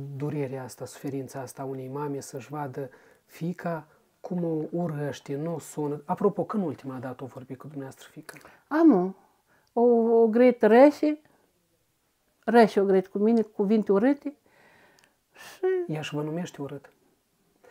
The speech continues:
Speaker 1: Doamna Marina, dar dumneavoastră nu vă este frică că după acest interviu și mai tare o să răcească relația?
Speaker 2: Da, e tot una, eu tot una. Dacă s-a rășit, s-a rășit.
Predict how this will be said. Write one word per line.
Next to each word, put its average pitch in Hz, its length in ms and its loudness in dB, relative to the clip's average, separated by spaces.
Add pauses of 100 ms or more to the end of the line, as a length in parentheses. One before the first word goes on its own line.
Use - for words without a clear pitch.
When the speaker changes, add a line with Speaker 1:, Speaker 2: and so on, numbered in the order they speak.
(300)
Speaker 1:
Doamna 175 260 -4
Marina, 151 340 -4
dar - 20 -8 (120)
dumneavoastră 170 360 -8
nu 170 60 -6
vă 180 100 -6
este - 220 -10
frică 165 320 -8
că 160 80 -8
după 147 180 -12
acest 147 280 -10
interviu 147 420 -6
și 151 140 -10
mai 143 100 -6
tare 143 260 -8
o 139 40 -8
să 143 500 -10 (180)
răcească 143 540 -12
relația? 143 500 -12
Speaker 2:
Da, 294 180 6 (400)
e 254 40 6
tot 214 340 2
una, 214 200 2
eu 240 160 6
tot 220 220 4
una. 214 240 2
Dacă 269 360 4
s-a 247 160 6
rășit, 247 360 4
s-a 233 120 4
rășit. 220 380 2